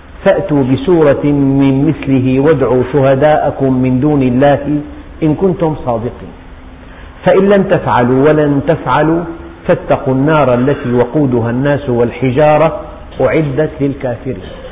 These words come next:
أيها الإخوة الكرام، هاتان الآيتان متعلقتان بالقرآن الكريم، فالله سبحانه وتعالى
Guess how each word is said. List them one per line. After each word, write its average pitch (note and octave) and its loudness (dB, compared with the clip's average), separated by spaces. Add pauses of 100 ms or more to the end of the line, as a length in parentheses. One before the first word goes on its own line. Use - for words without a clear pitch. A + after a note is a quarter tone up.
(1500)
أيها G3 4
الإخوة C#3+ -2
الكرام، C#3 -2 (1600)
هاتان D#3+ 2
الآيتان D3 0 (180)
متعلقتان C3 -2
بالقرآن B2+ -2
الكريم، G#2+ -6 (1300)
فالله F3 2
سبحانه D3+ -2
وتعالى B2 0